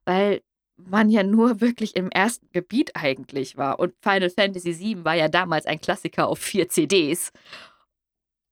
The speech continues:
Und jetzt haben wir eine Blu-ray mit einem Gebiet davon. Und in dem Sinne ga-, war das vielleicht da schon die Möglichkeit, einfach zu sagen, Fans lieben dieses Universum.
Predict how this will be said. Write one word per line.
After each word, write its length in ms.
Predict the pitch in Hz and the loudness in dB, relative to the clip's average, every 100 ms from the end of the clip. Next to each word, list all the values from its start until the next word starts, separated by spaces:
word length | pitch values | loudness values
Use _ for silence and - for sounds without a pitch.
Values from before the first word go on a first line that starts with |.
| _ | _
Und 160 | 226 208 | 0 0
jetzt 180 | 202 | -2
haben 140 | 202 190 | -2 0
wir 160 | 196 | 0
eine 260 | 185 226 247 | 2 2 0
Blu-ray 600 | - 233 220 190 185 185 | -2 -4 0 2 0 -2
mit 420 | 180 175 170 - - _ _ _ _ - | -2 -2 -2 -10 -18 _ _ _ _ 0
einem 540 | 202 247 311 277 254 | 2 4 4 4 2
Gebiet 760 | 247 214 180 196 196 - - _ _ | 0 -2 -4 -4 -4 -8 -16 _ _
davon. 600 | - 143 - 147 160 170 _ _ _ _ _ _ _ _ _ | -12 -6 -4 -2 -4 -10 _ _ _ _ _ _ _ _ _
Und 140 | 220 | -2
in 140 | 190 208 | -2 -2
dem 200 | 269 285 | 0 2
Sinne 380 | 269 262 254 - _ - | 2 2 0 -4 _ -4
ga-, 220 | 185 - | -2 -2
war 160 | 196 233 | 0 0
das 180 | 277 - | 0 -2
vielleicht 300 | 240 226 233 | -2 -2 0
da 140 | 220 262 | -2 0
schon 160 | 269 | 0
die 100 | 240 | 2
Möglichkeit, 380 | 226 269 - 226 | 2 0 -6 -6
einfach 260 | 214 226 226 | -6 -4 -8
zu 80 | |
sagen, 480 | 214 208 214 220 208 - _ _ _ _ _ _ _ _ - | -4 -2 -2 -2 -4 -10 _ _ _ _ _ _ _ _ -20
Fans 420 | - 277 277 294 | -4 0 0 0
lieben 260 | 262 262 277 | -2 -2 -2
dieses 220 | 247 240 | -2 -4
Universum. 640 | 233 220 180 185 208 247 | -2 -2 -2 -6 -6 -8